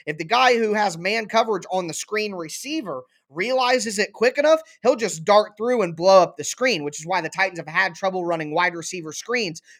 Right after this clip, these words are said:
throughout the year. But the Patriots were showing man, crowding the line of scrimmage, and dropping into zone,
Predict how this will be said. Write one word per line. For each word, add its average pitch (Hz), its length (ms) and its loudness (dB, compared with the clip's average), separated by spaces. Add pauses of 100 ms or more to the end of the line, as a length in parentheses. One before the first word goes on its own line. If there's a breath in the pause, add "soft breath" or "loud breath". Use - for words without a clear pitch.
throughout 190 280 4
the 160 80 -12
year. 208 280 -4 (180)
But 170 100 -6
the - 60 -8
Patriots 208 540 -2
were 175 120 -4
showing 190 460 0
man, 175 420 -2 (140)
crowding 190 300 0
the 180 60 -4
line 175 220 -2
of 160 60 -8
scrimmage, 185 380 -6
and 196 100 -10
dropping 190 380 -4
into 165 220 -6
zone, 247 360 -2